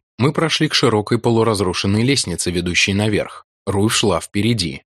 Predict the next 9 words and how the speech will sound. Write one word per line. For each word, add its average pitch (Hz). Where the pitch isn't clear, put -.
и 101
оказались 98
у 143
одного 143
из 120
чёрных, 104
подобных 90
глазам, 87
отверстий. -